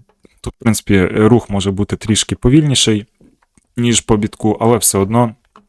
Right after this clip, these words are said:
у нас зараз дорога відкрита на шість, на шість п'ятсот по ефіру. Е, просто на споті я його не купую, бо немає там мінімум трьохкратного росту, але на,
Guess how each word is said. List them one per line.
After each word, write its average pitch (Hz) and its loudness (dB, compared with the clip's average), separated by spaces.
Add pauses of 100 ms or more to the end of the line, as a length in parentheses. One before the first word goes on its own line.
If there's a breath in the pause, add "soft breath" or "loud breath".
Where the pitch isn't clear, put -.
(440)
у 104 -6
нас 104 0
зараз 101 -2 (260 loud breath)
дорога 101 0
відкрита 95 -2
на 92 -6
шість, - 0
на 95 -6
шість - -6
п'ятсот - -4 (1200)
по 90 0
ефіру. - -6 (460 loud breath)
Е, 104 -2
просто 139 -2
на 113 -2
споті - -2
я 107 -2
його 104 -6
не 107 -6
купую, 101 -2
бо 92 -4
немає 104 -2
там - -14
мінімум 101 -6
трьохкратного 104 -6
росту, 131 -4 (400 loud breath)
але 104 0
на, 101 -4